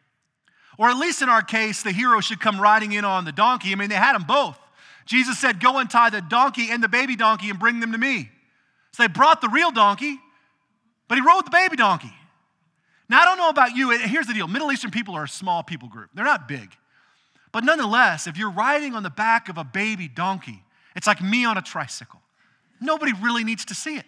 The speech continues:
right? Like, it's just Jesus' feet dragging in the dirt on this animal that has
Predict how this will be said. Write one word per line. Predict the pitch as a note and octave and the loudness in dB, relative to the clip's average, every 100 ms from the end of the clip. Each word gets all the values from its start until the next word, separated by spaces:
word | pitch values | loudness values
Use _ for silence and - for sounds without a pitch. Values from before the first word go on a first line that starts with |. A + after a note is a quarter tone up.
| - | -4
right? | G3+ B3 F#3+ | -2 0 -2
Like, | G#3+ G3+ | -4 -6
it's | - - - - _ | -14 -18 -20 -20 _
just | - - C4+ C4 B3 - - | -10 -4 -2 -2 -4 -12 -20
Jesus' | D3+ C#3 D#4+ D#4 B3 F#3+ - _ - | -8 -4 -4 -4 -4 -6 -8 _ -20
feet | - - D#4+ D#4 - D#3+ | -18 -8 -4 -4 -8 -8
dragging | F3+ C4 C#4+ B3 A#3+ | 0 2 2 -2 -6
in | |
the | G#3 | -6
dirt | E3 B3+ A#3 - - _ _ _ _ _ _ _ _ _ - | 0 0 0 -4 -20 _ _ _ _ _ _ _ _ _ -4
on | A3+ A#3+ | 0 0
this | G#3+ A#3+ - | -2 -6 -6
animal | B3 C#4 D4 B3+ | -4 0 0 -2
that | A3+ G3 | -4 0
has | G#3+ G3+ D3+ | 2 0 -6